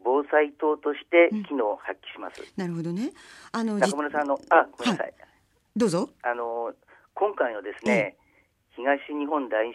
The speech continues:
Speaker 1: 震災が、
Speaker 2: ええ。
Speaker 1: あと四時間遅い夜に発生していたら、
Speaker 2: うん。
Speaker 1: 中村さん、どうなっていたと思われますか？
Speaker 2: そうですね。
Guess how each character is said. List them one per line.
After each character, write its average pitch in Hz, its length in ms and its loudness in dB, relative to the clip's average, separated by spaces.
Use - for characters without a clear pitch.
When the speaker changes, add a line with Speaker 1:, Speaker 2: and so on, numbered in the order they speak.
Speaker 1:
震 139 200 -6
災 104 220 -10
が、 117 300 6
Speaker 2:
え 214 140 -2
え。 135 80 -8
Speaker 1:
あ 139 100 4
と 127 140 -4
四 110 140 -4
時 147 100 -14
間 147 240 6
遅 113 240 -4
い 113 80 -6
夜 151 200 2
に 104 300 -10
発 110 180 -8
生 117 140 -4
し - 120 -16
て 120 60 -12
い 110 80 -12
た 113 140 0
ら、 110 240 8
Speaker 2:
う - 20 0
ん。 165 220 -4
Speaker 1:
中 117 180 -6
村 123 160 -2
さ 120 120 -2
ん、 113 80 -14
ど 131 100 0
う 170 60 2
な 139 100 -2
っ - 80 -14
て - 140 -20
い 92 60 -20
た 87 120 -12
と - 140 -14
思 95 120 -10
わ 95 80 -4
れ 95 100 -10
ま 95 100 -10
す - 80 -18
か？ - 260 -8
Speaker 2:
そ 113 260 -12
う - 40 -16
で 123 120 -14
す - 280 -12
ね。 131 40 -14